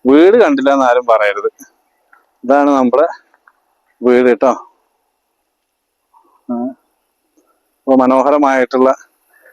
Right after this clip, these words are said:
ഈ സ്ഥലവും വീടൊക്കെ നിങ്ങൾ ഇഷ്ടപ്പെട്ട ഒന്ന് ഷെയർ ചെയ്ത് കൊടുക്കാം കേട്ടോ.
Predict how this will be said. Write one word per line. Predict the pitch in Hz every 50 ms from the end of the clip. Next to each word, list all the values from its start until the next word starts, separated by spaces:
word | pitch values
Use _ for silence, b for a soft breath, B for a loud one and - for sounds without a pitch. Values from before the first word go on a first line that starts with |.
| b b b b b _ _ _ _ - 127
ഈ | 127 139 135 - -
സ്ഥലവും | - - 135 139 120 135 139 139 131
വീടൊക്കെ | 131 127 135 127 147 139
നിങ്ങൾ | 135 131 135 131
ഇഷ്ടപ്പെട്ട | - - 139 120 127 127 117 139 143 - - -
ഒന്ന് | 139 123 131 -
ഷെയർ | - 131 127 127 135
ചെയ്ത് | 139 127 123
കൊടുക്കാം | 113 110 107 113 110
കേട്ടോ. | - 123